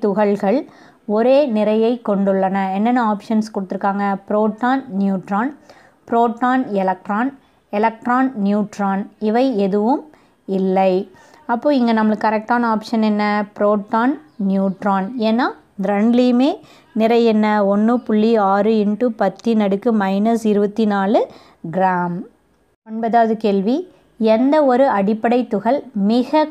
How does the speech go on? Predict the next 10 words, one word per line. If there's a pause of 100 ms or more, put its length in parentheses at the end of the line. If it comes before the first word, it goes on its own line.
(160)
குறைந்த (680)
அல்லது (420)
புறக்கணிக்கத்தக்க (120)
நிறையை (460)
கொண்டுள்ளது? (560)
ஆப்ஷன்ஸ்
என்னென்ன
கொடுத்துருக்காங்க? (180)
புரோட்டான், (240)
நியூட்ரான்,